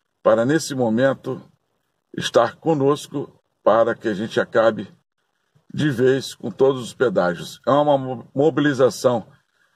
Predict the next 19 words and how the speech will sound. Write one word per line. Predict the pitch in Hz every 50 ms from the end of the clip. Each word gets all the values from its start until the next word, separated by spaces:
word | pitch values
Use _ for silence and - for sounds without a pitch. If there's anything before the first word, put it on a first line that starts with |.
| _ _ -
de | 95 113 143
âmbito | 139 131 101 - 127
nacional, | 123 - 160 160 - 147 120 107 113 127 151 160 - - _ _ _ _ _ _ _ _ _ -
em | -
todas | 180 - 143 147 143
as | 131
cidades, | - - 110 95 123 127 135 139 135 113 101
estados, | - 175 - - 131 127 135 - - - - - _ _ _ _ _ _ _ _ -
e | -
eu | -
tenho | 139 - 160 147
certeza | 127 147 131 107 - 135 131 131 127 123
que | - -
você | 113 113 120 113 - - - 131 123 107 - - _ _ _ _ _ _ _ _ _ _ _ _ _
vai | 98 117 123 127
participar | - - 120 110 - - - 95 - 113 113
também | 110 - 117 110 101 95 110 117 120 113 - _ _ _ _ _ _ _ _ _ _ _ _ _
dessa | _ - 113 120 120 - - 123
luta. | 107 98 98 87 - - - -